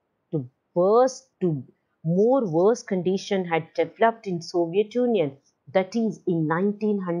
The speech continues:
thirty, Soviet Union faced one of the worst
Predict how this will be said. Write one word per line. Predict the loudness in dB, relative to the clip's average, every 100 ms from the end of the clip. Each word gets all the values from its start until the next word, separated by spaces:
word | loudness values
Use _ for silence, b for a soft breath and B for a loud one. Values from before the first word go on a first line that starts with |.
| -2 -4 _
thirty, | 0 0 0 -4 -6 -6 _ _
Soviet | -8 2 2 2 2 0 0
Union | -2 0 0 0 -4 _
faced | -2 0 -2 -6 _ _ _
one | -2 0 0
of | -2 -2 0
the | 2 2 -2 _ _ -12
worst | 0 2 2 0 -6